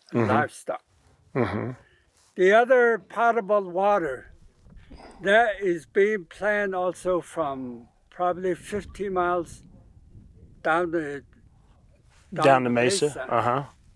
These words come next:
Speaker 1: South.
Speaker 2: And that would be a
Speaker 1: Yeah,
Speaker 2: pipeline that would
Speaker 1: That would be pipeline in here also, so.
Speaker 2: But you can't move on any of it till you get the funding?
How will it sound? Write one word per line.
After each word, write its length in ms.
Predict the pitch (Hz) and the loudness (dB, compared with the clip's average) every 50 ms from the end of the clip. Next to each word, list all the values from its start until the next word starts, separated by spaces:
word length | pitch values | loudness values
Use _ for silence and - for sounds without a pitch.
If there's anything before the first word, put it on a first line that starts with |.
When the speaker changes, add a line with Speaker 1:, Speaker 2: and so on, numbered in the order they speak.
| _ _ _ _ _ _ | _ _ _ _ _ _
Speaker 1:
South. 500 | - - - 190 190 185 170 147 127 - _ - _ _ _ _ _ - | -20 -8 -4 -2 0 0 0 0 -2 -6 _ -20 _ _ _ _ _ -2
Speaker 2:
And 140 | 120 120 110 | 0 4 6
that 180 | 127 139 143 | 6 6 6
would 120 | 127 123 117 | 6 2 2
be 100 | 123 123 113 | 2 2 2
a 60 | 107 | 0
Speaker 1:
Yeah, 60 | - | 0
Speaker 2:
pipeline 580 | - - 131 131 127 - - 127 131 131 131 127 | 0 0 2 2 2 0 0 2 2 2 2 0
that 120 | 123 117 - | -2 -2 -2
would 140 | 120 117 - | -4 -4 -4
Speaker 1:
That 140 | 185 190 | -4 -6
would 240 | 175 175 170 160 147 | -6 -6 -6 -8 -6
be 180 | - 180 170 160 | -6 -6 -6 -6
pipeline 720 | - - - 175 180 170 151 151 156 147 151 156 156 151 | -8 -10 -8 -8 -6 -6 -8 -8 -8 -6 -6 -6 -8 -10
in 300 | 175 175 180 170 151 127 | -12 -10 -8 -8 -10 -10
here 360 | 127 131 135 135 139 135 120 _ _ _ _ _ _ - | -14 -16 -14 -12 -12 -14 -14 _ _ _ _ _ _ -12
also, 460 | 165 156 156 - - - 156 127 110 | -10 -10 -10 -10 -12 -14 -16 -16 -16
so. 320 | - - - 156 139 127 - _ _ _ _ _ _ _ _ - - - - - - - | -16 -14 -12 -10 -10 -10 -12 _ _ _ _ _ _ _ _ -20 -20 -20 -20 -14 -4 0
Speaker 2:
But 220 | 123 127 120 113 | 2 2 4 2
you 80 | 139 - | 2 2
can't 240 | - 156 151 - | 4 2 2 2
move 180 | 143 139 135 127 | 2 0 2 4
on 140 | 135 131 131 | 4 4 4
any 240 | 131 135 143 135 131 | 2 2 2 2 2
of 80 | 123 | 0
it 140 | 127 127 - | 0 -4 -4
till 140 | - 123 123 | -2 -2 -2
you 100 | 120 113 | 0 0
get 160 | 120 113 - | 0 -2 -2
the 80 | - 101 | -4 -4
funding? 420 | - 120 117 113 101 92 - - | -4 -4 -2 -2 -4 -8 -10 -12